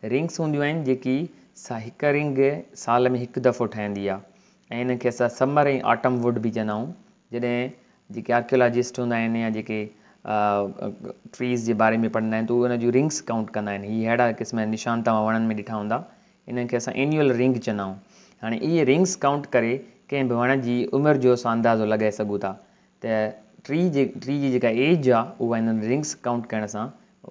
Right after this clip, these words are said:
معلوم ٿيندي آهي. Keyboard of a computer system is software, hardware, firmware, all of these. ته اسان پڙهيا آهيون، ا، ڪمپيوٽر ۾ سا-، هارڊويئر ۽ سافٽويئر جي باري ۾.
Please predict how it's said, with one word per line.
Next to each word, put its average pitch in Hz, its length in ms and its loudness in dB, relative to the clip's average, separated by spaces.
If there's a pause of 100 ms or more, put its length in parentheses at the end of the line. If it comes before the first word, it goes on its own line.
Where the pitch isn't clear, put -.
(280)
معلوم 107 300 0
ٿيندي 98 320 -6
آهي. 107 100 -8 (2750)
Keyboard 175 480 8
of 131 300 8
a 131 60 4 (140)
computer 139 360 0
system 131 480 -2 (180)
is 127 180 2 (380)
software, 117 520 0 (100)
hardware, 110 500 2 (100)
firmware, 113 560 -2
all 107 160 4
of 95 160 -2
these. 95 180 -6 (260)
ته - 80 -12
اسان 131 260 0
پڙهيا 131 260 4
آهيون، 139 200 -2 (120)
ا، 113 180 -2
ڪمپيوٽر ۾ 113 440 -2 (200)
سا-، - 300 -6
هارڊويئر ۽ 110 420 4
سافٽويئر 110 380 -4
جي 110 100 -2
باري ۾. 104 240 0